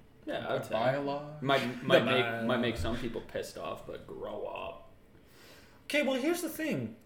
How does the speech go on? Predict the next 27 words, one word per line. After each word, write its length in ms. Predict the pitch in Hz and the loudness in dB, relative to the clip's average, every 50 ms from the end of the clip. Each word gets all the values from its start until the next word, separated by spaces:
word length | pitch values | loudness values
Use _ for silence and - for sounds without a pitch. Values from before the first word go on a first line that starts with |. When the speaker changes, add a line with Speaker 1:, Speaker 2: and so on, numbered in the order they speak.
| - - - - - - - - - - - - - - - - - - - - - - | -20 -20 -20 -20 -20 -20 -20 -20 -20 -20 -20 -20 -20 -20 -20 -20 -20 -20 -20 -16 -10 -4
Speaker 3:
I 320 | 131 135 151 175 202 220 | 0 2 4 6 6 6
maybe 340 | 196 170 147 135 135 135 135 | 4 2 0 0 0 0 0
one 300 | 120 117 113 113 117 113 | 0 0 2 2 2 2
day 200 | 110 110 107 113 | 2 2 2 2
want 280 | 117 117 110 107 101 98 | 2 0 0 -2 -4 -4
kids. 460 | - 113 110 101 90 - - - - - - - | -4 -4 -2 -2 -4 -6 -10 -14 -18 -20 -14 -8
Speaker 1:
Yeah. 260 | - 180 160 - - - - - - - | -4 -4 -2 -4 -4 -8 -12 -18 -20 -18
Speaker 3:
So 580 | - - - 156 139 131 127 123 120 113 - - - - | -4 2 6 8 8 8 8 6 2 0 -6 -4 2 2
I 100 | 131 123 | 2 4
can't 220 | - 185 190 165 | 4 0 -2 0
have 160 | 170 147 - | -2 -4 -2
kids 320 | - - 170 175 156 - - | -2 -2 -2 -2 -2 -2 -2
with 220 | - 147 135 135 - | -2 -2 -2 0 -2
a 240 | 117 107 107 101 98 | -2 -2 -2 -4 -6
trans 340 | - - 180 202 160 110 | -8 -8 -8 -8 -6 -6
woman. 260 | 101 98 101 127 76 - - - - - - - - - - - - - - - - - - - - - - - - - - | -6 -6 -6 -6 -8 -10 -14 -18 -20 -20 -20 -20 -20 -20 -20 -20 -20 -20 -20 -20 -20 -20 -20 -20 -20 -20 -20 -20 -18 -2 2
Like, 140 | 202 190 165 | 4 6 6
I 60 | 160 | 6
can 80 | 147 | 6
still 180 | 143 - 160 156 | 4 4 4 4
find 240 | - 147 147 151 143 | 4 4 2 4 4
her 160 | 151 139 123 | 4 4 4
attractive. 560 | 110 104 - 165 214 - - 113 117 151 175 - - - | 4 4 4 4 4 4 2 0 -2 -2 -2 -4 -2 0
I'm 160 | 139 139 139 | 2 2 2
sure 200 | - - 180 185 | 2 4 4 6
there's, 280 | 175 175 170 165 160 151 | 6 6 4 4 2 0
I'm 60 | - | -4